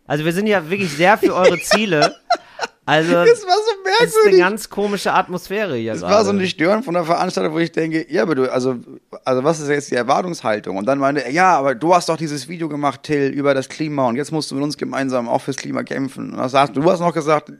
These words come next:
Speaker 2: "Ja, cool, machen wir." Und dann
Speaker 1: Ja, genau, ich hab dann auch gesagt, "Was müssen wir denn machen?" Aber, also ich kleb mich nicht auf so eine Straße.
Speaker 2: Ja.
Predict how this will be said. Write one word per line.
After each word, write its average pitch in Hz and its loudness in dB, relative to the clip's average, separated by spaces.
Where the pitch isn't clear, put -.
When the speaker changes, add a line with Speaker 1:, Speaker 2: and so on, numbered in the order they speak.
Speaker 2:
"Ja, 190 2
cool, 196 -2
machen 147 -6
wir." 98 -8
Und 123 0
dann 131 0
Speaker 1:
Ja, 156 0
genau, 160 2
ich 160 -2
hab 190 -2
dann 180 -2
auch 170 0
gesagt, 170 2
"Was 151 -4
müssen 170 -6
wir 175 -2
denn 160 -2
machen?" 185 2
Aber, 147 2
also 151 -2
ich 160 -4
kleb 185 0
mich 170 -6
nicht 190 -4
auf 160 -6
so - -6
eine 156 -4
Straße. 165 -2
Speaker 2:
Ja. 117 -2